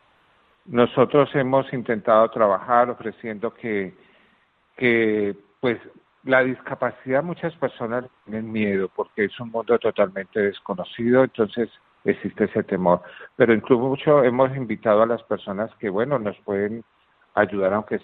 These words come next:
sea pegando un botón, marcando ropa y todo eso, pero ha sido bastante complicado para nosotros. También te digo, no somos muy conocidos, la Fraternidad de la Divina Providencia no es muy conocida en España,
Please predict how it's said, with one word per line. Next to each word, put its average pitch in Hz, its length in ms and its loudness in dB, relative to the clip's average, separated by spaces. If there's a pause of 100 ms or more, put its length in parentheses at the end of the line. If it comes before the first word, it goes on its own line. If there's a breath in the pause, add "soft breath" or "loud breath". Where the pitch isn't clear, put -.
sea 95 180 0
pegando 90 400 -6
un 87 80 -12
botón, 95 520 0
marcando 90 480 -4
ropa 101 400 0
y 87 40 -4
todo 92 260 -2
eso, 98 220 -6
pero 101 180 2
ha 104 120 0
sido 123 180 4
bastante 104 420 0
complicado 90 600 -2
para 87 220 -8
nosotros. - 440 -18 (520)
También 101 280 0
te 123 140 0
digo, 110 380 2
no 110 240 0
somos 120 380 0
muy 117 200 0
conocidos, 104 580 0
la 85 140 0
Fraternidad 95 480 0
de 104 60 2
la 117 100 6
Divina 104 280 0
Providencia 95 520 -4
no 107 240 -4
es 101 120 -6
muy 107 140 -6
conocida 98 520 -6
en 95 80 -6
España, 104 440 -4